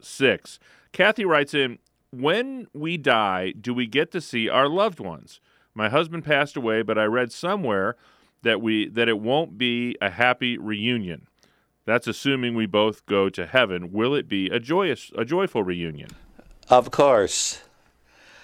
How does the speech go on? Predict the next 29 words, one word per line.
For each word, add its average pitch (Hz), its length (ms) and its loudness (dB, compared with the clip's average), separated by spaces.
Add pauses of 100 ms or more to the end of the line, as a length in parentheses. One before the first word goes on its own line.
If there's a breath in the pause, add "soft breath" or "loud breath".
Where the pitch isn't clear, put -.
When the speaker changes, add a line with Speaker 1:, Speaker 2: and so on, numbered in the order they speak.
(180 soft breath)
Speaker 2:
Uh, 120 320 6
there 120 260 4
is 139 100 4
a 147 60 -2
question 117 400 0
again 101 240 4
in 98 100 -2
Saint 92 300 0
Thomas, 85 580 -2 (760 soft breath)
where 117 180 6
he 117 140 4
asks 117 260 2
if 104 140 -6
the 101 80 -2
fellowship 123 520 2
of 101 140 0
friends 80 560 -2
is 82 220 -10
necessary 85 640 -2
for 78 160 -4
happiness. 71 880 -6 (840 loud breath)
And 110 140 4
he 117 100 4
says, 110 240 -2
on 104 200 4
earth, 131 540 2 (280)
yes, 95 520 2
because 98 500 0
we 98 260 -2